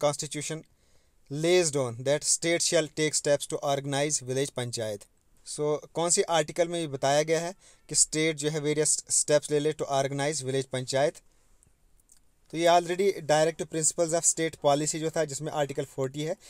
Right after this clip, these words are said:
उसमें already मेंशन था कि जो भी स्टेट्स हैं, उनको स्टेप लेने चाहिए to organize village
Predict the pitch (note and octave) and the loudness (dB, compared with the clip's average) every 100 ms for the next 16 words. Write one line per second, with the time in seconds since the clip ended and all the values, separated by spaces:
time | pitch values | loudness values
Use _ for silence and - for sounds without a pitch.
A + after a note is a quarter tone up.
0 | - - - F3 D3+ D#3 F3 D#3+ C#3+ - | -20 -10 -6 2 2 4 0 0 0 -2
1 | C#3+ E3 A3 - - _ - C#3 D3 E3+ | -2 -4 -6 -12 -20 _ -10 -4 0 0
2 | F3+ F3+ - - E3+ E3+ D3+ C3+ A#2+ - | 0 -4 -2 0 2 4 4 0 -4 -12
3 | _ - C3+ D#3 - E3 D#3 C#3+ C#3+ C#3+ | _ -14 -6 -2 0 2 2 0 -2 -4
4 | D#3+ D3+ C3+ C3+ C3+ C#3 F#3+ - - - | -4 0 0 0 -2 -2 -2 -2 -6 -20
5 | _ - A#2+ C3 C#3 F3+ | _ -12 -6 -2 0 -2